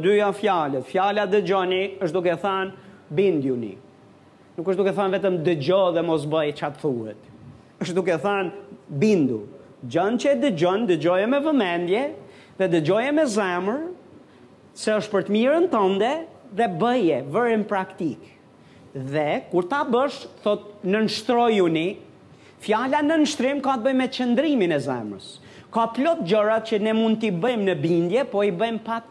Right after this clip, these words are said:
pa nderim dhe të pa nënshtruar. Për shembull, do ta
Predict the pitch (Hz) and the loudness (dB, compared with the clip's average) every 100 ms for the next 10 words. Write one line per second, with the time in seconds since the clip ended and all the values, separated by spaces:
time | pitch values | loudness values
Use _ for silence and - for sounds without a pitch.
0 | 214 214 - 220 185 143 117 101 90 - | -8 -8 -6 -4 -2 -2 -2 -8 -14 -18
1 | - 165 165 208 220 202 175 - 165 120 | -12 -10 -8 -4 -2 -2 -2 0 0 0
2 | 104 85 - - - - 165 - 185 170 | -4 -12 -20 -20 -20 -4 -4 -2 -2 0
3 | 139 113 120 160 180 | 0 -2 -2 -2 0